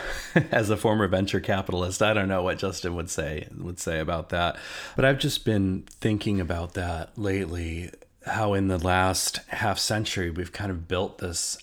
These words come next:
economic system of, you know, just laissez-faire, uh, capitalism, where, you know, we tell people your real responsibility is to make money, and then we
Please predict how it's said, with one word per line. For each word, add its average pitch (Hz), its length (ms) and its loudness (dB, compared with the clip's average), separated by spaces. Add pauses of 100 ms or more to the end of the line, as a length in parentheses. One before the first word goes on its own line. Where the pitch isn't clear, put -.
economic 92 640 0
system 87 920 -2 (260)
of, 90 320 -4
you 98 120 -4
know, 90 120 -2
just 87 220 -6
laissez-faire, 90 1300 2 (600)
uh, 80 580 0 (220)
capitalism, 85 960 0
where, 87 440 0
you 92 160 -4
know, 90 140 -2
we 90 220 -2
tell 98 240 0
people 85 800 -4 (560)
your 101 380 4
real 107 340 2
responsibility 98 960 0
is 92 360 0
to 107 100 -2
make 90 260 0
money, 101 320 0
and 92 160 -2
then 92 140 -4
we 87 400 -4